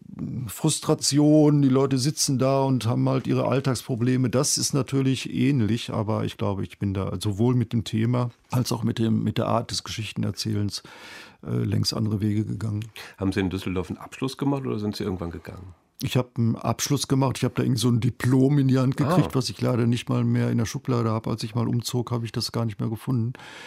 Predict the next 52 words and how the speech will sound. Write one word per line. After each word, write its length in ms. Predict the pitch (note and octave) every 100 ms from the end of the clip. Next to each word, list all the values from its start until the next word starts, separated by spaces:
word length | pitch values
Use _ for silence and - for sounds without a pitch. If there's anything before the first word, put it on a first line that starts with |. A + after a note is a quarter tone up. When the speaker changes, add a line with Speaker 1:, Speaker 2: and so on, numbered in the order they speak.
| - - -
Speaker 1:
Äh, 260 | A#2+ B2+ C3
ich, 220 | B2+ F#2+
ich 80 | G2+
hab 120 | D3+
das 140 | C3+
zu 80 | -
Ende 220 | A#2+ C3
gemacht, 300 | G#2 F#2+ F2
doch 60 | G#2
schon. 360 | - A2 G2+
Und 100 | G#2
ich 80 | A2
hab 140 | D#3+ D#3+
auch 40 |
eine 140 | E3
tolle 220 | D3 E3+ D#3
Zeit 260 | E3 E3
gehabt. 240 | A#2 G#2 G2+
Ich 100 | A#2
hatte 200 | A2+ A#2
super 340 | C3 D3+ B2+
Kollegen 480 | A2 B2+ B2 D3 B2+
da 220 | A2+ A2
aus 220 | A2 A2+
aller 300 | - C3+ B2+
Welt. 260 | A2+ C3 C#3+
Ich 100 | -
hatte 160 | A#2+ A2+
nie 200 | B2 C3
so 180 | A#2+
einen 240 | A#2 A#2 A2+
internationalen 840 | A#2+ B2 A2+ - A#2+ A#2 A#2 A#2+
Freundeskreis 680 | - B2+ C3+ - - A#2 -
wie 60 | A2+
damals. 480 | A#2+ B2+ A2 B2+ - - - - - - -
Also 160 | A#2 G2+
da 80 | A#2
war 60 |
eine 120 | A#2+
Koreanerin 760 | B2 E3 A#2+ A2+ G#2+ A2 G2+ G#2+
und 160 | C#3+ D3+
ein 60 |
Russe 380 | G#2 A2+ - A#2
und 240 | A2+ A#2
ein, 200 | B2+ A#2
ke-, 340 | A#2 C3 - -
keine 220 | C3+ C3
Ahnung, 200 | B2 A#2
aus 120 | A2+
allen 300 | B2+ C3 C3+
Eck-, 340 | C3 A#2 - -
Ecken. 540 | - - A2+ B2+ B2